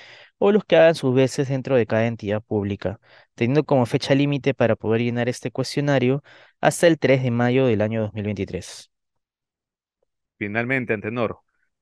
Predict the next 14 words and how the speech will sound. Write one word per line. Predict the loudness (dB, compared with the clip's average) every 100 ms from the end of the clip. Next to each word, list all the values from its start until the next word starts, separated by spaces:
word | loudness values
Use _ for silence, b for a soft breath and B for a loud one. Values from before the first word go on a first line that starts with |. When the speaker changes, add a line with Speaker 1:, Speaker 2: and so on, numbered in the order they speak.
| -4
Speaker 2:
¿Por | -2
qué | -2
es | -2
importante | -2 -2 -2 -2 0
la | 0 0
participación | -2 -4 -6 -4 -6 -4 -4
de | -2
las | -2 -2
entidades | -6 -4 0 2 2 0 -2 -8
en | -12 -10
el | -6
cuestionario | -6 -4 -6 -4 0 2 2
de |
autoevaluación? | 0 -2 -4 -4 -4 -2 -2 -4